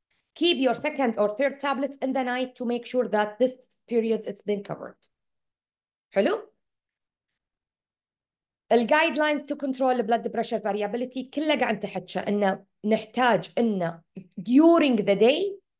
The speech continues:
ال blood pressure to be maintained. تمام؟ ال، ال، ال main cause of ال blood pressure when patients they stop ال calcium channel blockers هما edema.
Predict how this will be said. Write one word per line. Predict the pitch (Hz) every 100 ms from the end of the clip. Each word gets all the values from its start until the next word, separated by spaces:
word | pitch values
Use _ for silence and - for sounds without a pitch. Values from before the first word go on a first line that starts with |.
| 226
ال | 208
blood | 226 233 214
pressure | 220 226
to | 214 208
be | 190 196
maintained. | 180 170 165 147 - - _ _ _ _ _ _
تمام؟ | 175 180 - - _ _ _ _ _ _ _ _ _ _ _ _
ال، | 185 190 -
ال، | 190 185
ال | 202 202
main | 285 330
cause | - 269 208 165
of | - 202 -
ال | 185 175
blood | 226 240 214
pressure | 214 208 196 170 180
when | 185 175
patients | 202 240 233 175
they | 170 190
stop | 190 - 302 - 196
ال | 196
calcium | 240 233 240
channel | 220 208 190
blockers | 175 185 185 160 -
هما | 170 -
edema. | 165 202 233 277 302